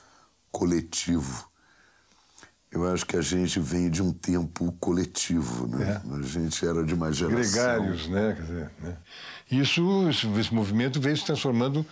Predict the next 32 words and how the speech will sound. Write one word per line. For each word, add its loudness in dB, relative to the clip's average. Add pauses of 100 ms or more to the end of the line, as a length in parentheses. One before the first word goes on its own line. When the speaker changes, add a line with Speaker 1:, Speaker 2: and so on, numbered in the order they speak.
(280)
Speaker 2:
quer -2
dizer, 2 (180)
par-, 0 (160)
parte 0
pra, 2
pra 0
coisa 0
ideológica, 0
né? -2 (720)
Então 0
começa 0
a 2
haver 2 (360)
uma, 2
uma 0
polarização 0
esquerda-direita, 0
né? -2 (240)
Bem 0
evidente, 0 (380)
bem 2
evidente. -2 (220)
Quer -20
dizer, -2
a 2
direita 0 (480)
é, 2
entreguista 0
mesmo, 0
né? 0
Quer -6
dizer, -4